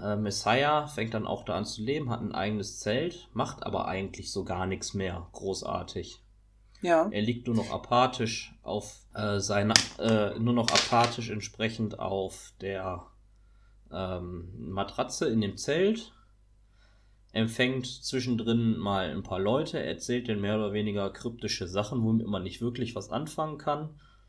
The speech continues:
Speaker 2: Okay.
Speaker 1: Und ist halt so, wo man denkt, hm, komisch. Ja,
Speaker 2: Und dann die
Speaker 1: ähm,
Speaker 2: Leute, äh, in, in Syrien, beziehungsweise wo waren sie, vor Israel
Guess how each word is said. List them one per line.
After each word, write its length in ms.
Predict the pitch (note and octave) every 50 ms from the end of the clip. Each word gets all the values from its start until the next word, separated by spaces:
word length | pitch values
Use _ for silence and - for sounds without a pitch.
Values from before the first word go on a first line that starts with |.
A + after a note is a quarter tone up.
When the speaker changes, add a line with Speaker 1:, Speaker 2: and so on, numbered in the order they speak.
| _ - - -
Speaker 2:
Okay. 360 | - - - - D#3 D3+ E3+ - -
Speaker 1:
Und 240 | - - A2+ A#2 A2
ist 300 | A#2 A#2 - - - -
halt 260 | A2 G#2+ G#2+ G2+ G#2
so, 300 | A2 A2 G#2+ G#2 G2+ -
wo 60 | A2+
man 140 | G#2+ G2 F#2+
denkt, 280 | G2+ G2 F2+ E2+ - -
hm, 200 | G#2 F#2+ F2+ F2 - - _
komisch. 560 | - - G2+ F#2+ F#2+ F2+ - - - - _ _ - -
Ja, 360 | - A#2 A#2 A2 F#2+ F#2 F#2 -
Speaker 2:
Und 120 | G#3+ G3+
dann 120 | G3 F#3
die 80 | E3+ F3+
Speaker 1:
ähm, 60 | F3
Speaker 2:
Leute, 260 | F3+ F3+ G3 G3 F#3
äh, 760 | F#3 F3+ F3 F3 F3 E3 D#3+ D#3 D#3+ D#3+ D#3+ D3 E3 E3 E3+ D#3+
in, 100 | E3 E3
in 240 | D#3 D#3+ D#3+ D#3
Syrien, 560 | D3 D#3+ G3+ A3+ A3+ A3 A3+ A3+ A#3 A#3 A#3+ G#3+
beziehungsweise 420 | F3+ - - - F3+ E3+ E3 D3+
wo 140 | E3+ F#3+ G3
waren 140 | G#3 G#3 G#3
sie, 120 | G3+ -
vor 160 | - - D#3+
Israel 440 | - G#3 - - A3+ B3+ A#3 A#3